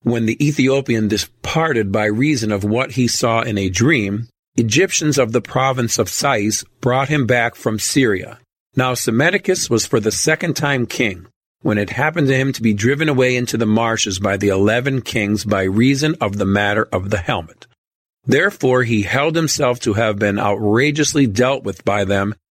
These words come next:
and had a mind to be avenged on those who had expelled him. And he sent to inquire of the oracle of Leto in the town of Buto, which is the most infallible in Egypt.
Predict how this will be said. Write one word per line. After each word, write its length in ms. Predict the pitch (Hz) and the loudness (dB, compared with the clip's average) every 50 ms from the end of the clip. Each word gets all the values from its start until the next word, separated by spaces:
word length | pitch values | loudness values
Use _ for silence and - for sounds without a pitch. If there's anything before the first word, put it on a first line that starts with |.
| _ _ _ | _ _ _
and 200 | - 113 107 101 | -2 0 0 0
had 240 | 92 110 113 110 107 | 0 -2 0 0 0
a 40 | 110 | 0
mind 520 | 104 101 110 127 143 139 120 110 110 107 | 0 2 2 2 2 0 0 0 -2 -2
to 80 | - 110 | -2 0
be 160 | 104 107 107 | 2 2 2
avenged 600 | 101 98 95 98 131 135 127 104 98 98 95 92 | 2 2 0 0 0 0 0 0 -2 -4 -4 -2
on 220 | - 107 104 101 107 | -2 -2 0 0 0
those 300 | 113 120 127 131 127 - | 2 2 0 0 -2 0
who 140 | - 113 | 0 2
had 140 | 107 101 101 | 2 2 0
expelled 680 | - 98 - - - - - - 120 117 113 110 92 - | -2 -4 -6 -6 -8 -4 -2 0 0 2 0 -2 -4 -6
him. 260 | 92 87 90 107 - _ _ _ _ _ _ _ - | -10 -14 -14 -16 -18 _ _ _ _ _ _ _ -2
And 120 | 127 107 | -2 0
he 140 | 104 120 123 | 2 2 0
sent 400 | 113 - - - 160 180 190 - | 0 0 0 0 0 0 0 0
to 160 | - 170 156 | 0 2 2
inquire 720 | 151 147 - - - 127 110 104 101 104 104 110 113 - - - | 2 0 -2 -2 -2 0 0 2 2 2 2 2 0 -2 -2 -2
of 140 | 117 107 107 | -2 0 0
the 120 | 113 117 - | -2 0 0
oracle 480 | 139 156 160 139 117 - - 107 104 107 | 2 2 2 2 0 0 0 2 2 2
of 120 | 104 101 | 2 2
Leto 600 | 113 113 131 143 135 - - 92 90 92 104 - _ _ _ _ | 2 2 2 0 0 -2 0 0 2 2 0 -2 _ _ _ _
in 120 | - 120 117 | 0 0 2
the 80 | 107 | 2
town 380 | 110 - - 135 143 160 170 160 | 0 -2 -2 -2 0 0 0 0
of 140 | 151 113 101 | 0 -2 0
Buto, 520 | 104 120 131 120 - - 98 95 101 107 - _ _ _ _ _ _ - | 2 2 2 2 2 -2 -4 -4 -4 -8 -10 _ _ _ _ _ _ -2
which 200 | 135 120 - - | -2 -2 0 0
is 140 | 117 107 95 | 0 0 0
the 100 | - 113 | 0 0
most 380 | 110 117 117 117 117 - - - | 2 2 0 0 -2 -2 -2 -2
infallible 760 | 143 156 165 151 - - 139 131 131 131 127 123 127 127 | 0 0 0 0 0 0 0 0 2 0 2 2 2 2
in 100 | 123 110 | 2 2
Egypt. 340 | 113 113 110 95 98 92 87 | 2 2 2 0 -2 -6 -6